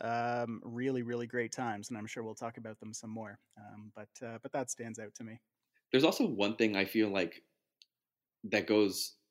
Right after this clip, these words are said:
Speaker 2: that's a, almost an underrated part of all of this as well. You mentioned kind of the bachelor party, uh, kind of specifically, and then meeting each other's groomsmen.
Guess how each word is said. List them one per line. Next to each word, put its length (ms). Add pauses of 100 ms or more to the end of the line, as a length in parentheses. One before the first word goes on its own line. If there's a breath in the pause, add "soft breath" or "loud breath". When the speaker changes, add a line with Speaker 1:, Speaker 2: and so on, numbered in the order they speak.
(140)
Speaker 2:
that's 220
a, 120
almost 280
an 160
underrated 640
part 180
of 80
all 200
of 80
this 180
as 120
well. 240
You 100
mentioned 300
kind 140
of 100
the 80
bachelor 460
party, 560
uh, 220 (100)
kind 160
of 80
specifically, 680
and 120
then 220
meeting 340 (120)
each 180
other's 320
groomsmen. 500